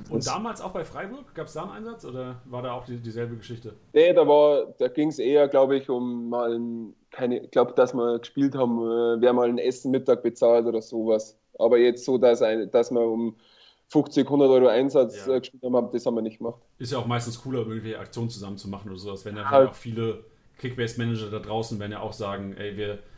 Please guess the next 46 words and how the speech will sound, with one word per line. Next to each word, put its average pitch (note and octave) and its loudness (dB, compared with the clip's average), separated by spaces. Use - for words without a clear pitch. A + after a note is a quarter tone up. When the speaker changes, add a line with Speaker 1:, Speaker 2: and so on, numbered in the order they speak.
Speaker 1:
haben A#2 -2
am - -4
Ende A#2 0
der A2 0
Saison G#2 -4
irgendwie A2 -6
eine G#2 -10
Aktion A2 -6
mit G#2+ -6
der G#2 -8
ganzen G#2+ -10
Liga, G#2+ -6
Verlierer G#2 -8
muss G2+ -10
Essen G#2+ -10
ausgeben" G2+ -10
oder F#2+ -8
sonstige F#2+ -12
Geschichten. F#2 -16
Speaker 2:
Ja, B2+ 4
das, B2 -6
wir B2+ -4
sind C#3 -4
ja C3+ 2
oft B2+ 2
in B2 0
Freiburg B2+ 4
immer B2 4
nach A#2+ 0
dem B2+ -6
Vormittagstraining B2+ 0
essen B2+ -2
gegangen C3 4
und A#2+ -2
dann A#2+ 2
haben A#2+ 0
wir B2 0
uns A#2+ -6
Mittag, B2+ 2
äh, B2+ 0
irgendwo B2 2
getroffen B2+ 0
bei A#2+ 4
Mitterlehner C3 2
und B2 -4
dann B2+ 0